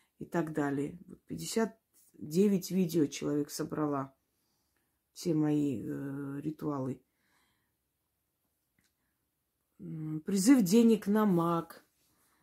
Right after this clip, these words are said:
Получить миллион от фортуны. Сильный заговор на доход.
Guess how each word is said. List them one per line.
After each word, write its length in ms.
Получить 420
миллион 440
от 160
фортуны. 920
Сильный 400
заговор 560
на 160
доход. 720